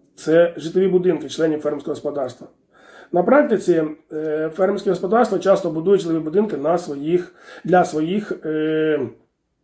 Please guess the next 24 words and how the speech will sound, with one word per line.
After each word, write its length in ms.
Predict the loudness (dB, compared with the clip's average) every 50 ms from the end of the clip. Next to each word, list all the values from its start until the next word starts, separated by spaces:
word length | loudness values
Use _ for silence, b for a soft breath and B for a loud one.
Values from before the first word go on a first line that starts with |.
| _ _ _ _ _ _ _ _ _ _ -20 -16 -14 -14 -4
членів 460 | 4 8 8 8 8 8 4 0 0
на 340 | 2 2 2 2 2 -2 -4
землях, 520 | -2 0 0 2 2 0 0 -2 -4 -8 B B B B B B B B
на 80 | 0 2
земельних 340 | 2 4 4 2 2 0
ділянках, 460 | 2 4 6 6 6 4 0 -2 0 2
наданих 400 | 2 2 2 2 2 0 0 0
для 100 | -2 0
ведення 320 | 0 0 0 0 -2 -4
фермерського 400 | -2 -4 -4 -4 -4 -4 -4 -6
господарства. 560 | -4 -4 -4 -4 -2 -2 -4 -4 -6 -14 -18 -18 _ _ _ _ _ b b b b b b
Якщо 300 | 0 2 4 4 4 4
такий 260 | 4 4 4 2 2
будинок 400 | 2 2 4 4 4 2 2 -2
с-, 180 | -6 -14 -16 -10 -4
е, 260 | -2 0 0 0 0
згодом 320 | 2 2 2 2 2 2 -2
стає 260 | -2 -2 0 0 0
приватною 440 | 0 0 2 2 2 2 0 -2 0
власністю 560 | 4 4 4 4 4 0 -4 -4 -6 -12 -10
конкретного 480 | -6 -6 -4 -2 -2 -2 -2 -2 -6 -6
члена 220 | -4 -4 -4 -4
фермерського 380 | -4 -4 -6 -6 -4 -4 -4 -6
господарства, 520 | -4 -6 -4 -4 -4 -4 -4 -8 -12